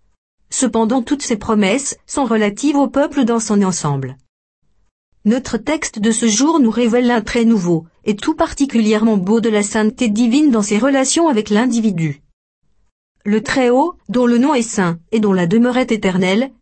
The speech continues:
regarde à l'homme contrit et humilié, il est avec cet homme, il veut demeurer auprès de lui. La sainteté de Dieu se montre dans son amour plein de condescendance. De même qu'il est un feu consumant,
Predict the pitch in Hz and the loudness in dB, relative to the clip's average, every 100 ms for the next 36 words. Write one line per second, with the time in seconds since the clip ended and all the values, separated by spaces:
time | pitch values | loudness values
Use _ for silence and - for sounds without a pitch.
0 | _ 165 226 226 226 226 233 302 339 - | _ 0 0 2 0 0 2 2 2 0
1 | 285 - 240 233 240 208 214 277 _ - | -2 0 2 4 4 2 0 -2 _ 0
2 | 233 - 254 226 320 - 269 - 226 302 | 2 2 0 -2 -4 -4 -2 0 2 0
3 | 330 - 233 208 214 226 240 254 269 175 | -2 0 2 2 2 2 0 0 0 -2
4 | - 285 226 202 170 156 _ _ _ _ | -2 -2 0 -2 -2 -4 _ _ _ _
5 | _ _ _ _ _ _ _ 190 202 220 | _ _ _ _ _ _ _ -2 -2 0
6 | 214 214 330 247 180 202 247 240 220 214 | 0 0 -2 0 0 0 0 0 0 0
7 | - 190 208 - 208 208 214 - - - | -2 0 0 0 0 2 2 0 -4 -2
8 | 240 262 262 233 196 196 - 214 165 151 | 0 0 0 0 0 -2 -2 -2 -2 -4
9 | 147 - - _ _ _ _ _ _ _ | -8 -20 -20 _ _ _ _ _ _ _
10 | _ _ _ - 190 226 269 330 330 254 | _ _ _ -6 2 2 4 0 0 -2
11 | 233 247 233 233 220 208 - 226 202 269 | 0 -2 0 -2 -2 -4 0 2 2 0